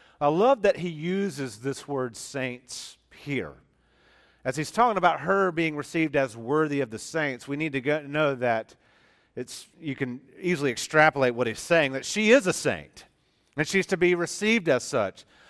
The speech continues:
So Paul, looking at this church, the Roman church, and Christians in general, as those who are, however imperfect,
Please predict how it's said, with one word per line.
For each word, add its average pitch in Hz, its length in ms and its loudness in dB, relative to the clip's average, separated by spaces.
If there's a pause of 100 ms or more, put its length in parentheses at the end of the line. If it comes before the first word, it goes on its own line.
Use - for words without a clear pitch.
(120)
So - 120 -6
Paul, 214 400 4
looking 196 400 2
at 165 220 0
this 151 280 -4
church, - 760 -2 (220)
the 143 100 -2
Roman 175 320 -2
church, 180 320 0
and 151 140 -4
Christians 185 480 -4
in 143 80 -6
general, 143 480 0 (280)
as 170 300 6
those 160 460 4
who 170 180 2
are, 147 280 6
however 170 460 8
imperfect, 143 880 4